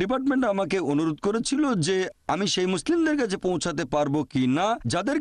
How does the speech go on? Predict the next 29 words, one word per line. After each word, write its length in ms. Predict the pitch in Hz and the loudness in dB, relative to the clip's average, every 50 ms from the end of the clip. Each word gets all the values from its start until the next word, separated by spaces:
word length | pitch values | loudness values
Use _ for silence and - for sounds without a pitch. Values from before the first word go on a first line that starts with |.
| 285 | 0
কাছে 260 | 262 233 143 180 196 170 - - _ _ _ _ _ - | -2 -2 -2 -2 -2 -2 -4 -6 _ _ _ _ _ -4
ইউকে 260 | 185 226 220 - 339 330 - | -2 -2 0 0 -2 0 0
সরকার 220 | 214 190 214 - - | -2 -2 -2 -2 -2
পৌঁছাতে 300 | 165 165 - 160 151 156 151 - | -2 -2 -2 -2 -4 -4 -2 -2
পারছে 240 | 156 151 - - 151 | -4 -2 -2 -2 -2
না। 120 | 127 98 73 - - _ _ _ _ _ _ _ - | -2 -2 -4 -6 -12 _ _ _ _ _ _ _ -6
তবে 160 | 247 262 311 294 185 156 | -2 0 0 0 2 0
এখন 180 | 151 - 202 226 - - | 0 0 -2 -2 -2 -2
সরকার 240 | 214 226 247 277 285 294 | -2 -2 -2 -2 0 0
পরিবর্তন 420 | 254 233 220 214 202 - 190 180 165 | 0 0 0 0 -2 -2 -2 -2 0
হয়েছে, 420 | 143 135 160 185 190 147 - 208 220 226 - - | 0 0 0 0 -2 -2 -2 -2 -2 -2 -2 -2
আর 140 | - 143 151 147 - 160 | 0 0 0 0 0 0
আমার 220 | 190 254 302 330 - 311 202 180 | 2 2 2 2 2 0 0 0
মনে 160 | 180 196 220 214 | 0 0 0 0
হয় 160 | 208 165 131 101 - _ _ _ _ _ - | -2 -2 -2 -4 -6 _ _ _ _ _ -4
এটা 220 | 143 175 - 262 269 226 202 | -4 -2 0 0 0 0 0
আসলে 240 | - - 202 196 185 180 | -2 -2 -2 -2 -2 -2
একটা 200 | 139 - 180 160 151 143 131 139 | -2 -2 0 0 0 2 2 2
রাজনৈতিক 560 | 139 147 135 156 220 240 240 240 220 190 156 - - | 0 0 0 0 0 0 0 0 -2 -2 -2 -2 -2
পদক্ষেপ, 480 | 143 147 170 151 - - - 214 233 233 - _ _ _ _ _ _ _ _ _ _ _ _ - | -2 -2 -2 -4 -4 -2 -2 0 0 -2 -4 _ _ _ _ _ _ _ _ _ _ _ _ -4
কোনো 160 | - 160 151 147 - | -2 -2 -2 -2 -2
আইনি 280 | - 151 185 220 262 277 247 220 | -2 -2 0 2 2 2 2 0
পদক্ষেপ 380 | 180 165 160 - - 135 123 123 135 139 | 0 -2 -2 -2 -2 -2 -2 0 0 0
নয়। 160 | 151 139 104 - _ _ _ _ _ _ _ _ _ _ _ _ _ _ _ - | 0 0 -2 -6 _ _ _ _ _ _ _ _ _ _ _ _ _ _ _ -4
আর 260 | - 240 339 370 392 381 - - 147 | -2 0 2 0 0 0 -2 -2 0
হয়তো 380 | 175 208 226 - - - 214 202 196 180 151 - - _ _ _ - | 0 0 -2 -2 -2 -2 0 0 0 0 -2 -4 -6 _ _ _ -4
তারা 180 | - 185 180 180 170 - | -4 -2 0 -2 -2 0
চেয়েছিল 300 | 190 202 214 226 - 208 190 156 | 0 -2 -2 -2 -2 -2 0 0
জনপ্রিয় 400 | 170 170 175 180 - 240 214 196 | 0 0 -2 -2 -2 0 0 0